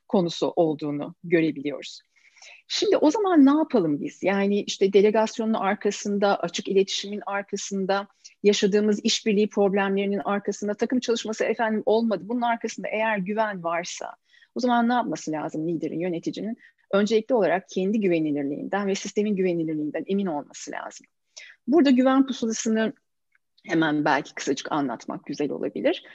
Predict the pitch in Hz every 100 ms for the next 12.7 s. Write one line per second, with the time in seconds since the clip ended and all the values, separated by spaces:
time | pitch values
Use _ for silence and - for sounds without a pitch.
0 | - - 254 277 269 233 - 185 - 214
1 | 185 165 196 196 202 220 220 - 214 185
2 | 202 208 190 208 - _ _ 170 170 233
3 | 285 247 214 202 208 202 196 226 - 165
4 | 160 - 151 160 - 202 190 160 - -
5 | - _ _ _ _ _ 202 233 294 294
6 | - 233 220 233 - 196 160 - 190 170
7 | 160 175 - 208 220 - 185 190 - 165
8 | - - 196 190 180 214 240 - 190 185
9 | 190 180 180 - 185 - 175 165 165 -
10 | _ 208 220 196 170 160 156 180 156 147
11 | - 170 233 190 190 160 135 - - -
12 | - - - - - 233 302